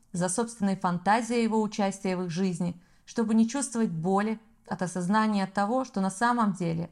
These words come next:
отца не было рядом. Но вне зависимости от количества времени, проведенного вместе,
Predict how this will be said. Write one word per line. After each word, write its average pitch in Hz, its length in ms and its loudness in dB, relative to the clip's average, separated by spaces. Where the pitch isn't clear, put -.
отца 190 400 0
не 190 200 0
было 180 200 0
рядом. 175 480 -2
Но 220 120 4
вне 247 240 4
зависимости 269 640 0
от 196 100 -2
количества 226 500 -2
времени, 208 400 0
проведенного 185 580 -2
вместе, 233 500 0